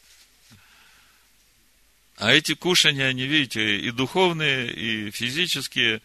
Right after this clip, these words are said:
и привычки наши. Это самое трудное, вот, э, настолько глубоко себя очистить, чтобы на уровне своих рефлексов и вот этих бытовых привычек, которые многие к нам по наследству пришли,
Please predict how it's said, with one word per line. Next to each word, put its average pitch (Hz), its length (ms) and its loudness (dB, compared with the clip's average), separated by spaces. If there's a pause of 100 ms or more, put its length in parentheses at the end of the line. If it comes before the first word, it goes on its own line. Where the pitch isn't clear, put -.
и 127 100 0
привычки 135 600 2
наши. 131 640 -2 (440)
Это - 200 -2
самое 233 380 6
трудное, 170 480 4
вот, 131 300 -4
э, 110 260 -8 (320)
настолько 143 500 0
глубоко 143 580 0
себя 135 280 0
очистить, 127 540 0 (400)
чтобы 139 460 -2
на 139 140 4
уровне 156 380 6
своих 135 320 -2
рефлексов 143 720 2 (480)
и 135 100 0
вот 139 200 0
этих 123 240 4
бытовых 139 480 2
привычек, 143 580 2 (540)
которые 160 540 4 (160)
многие 147 500 4
к - 80 -4
нам 127 180 -2
по 143 120 4
наследству 196 520 0
пришли, - 380 -10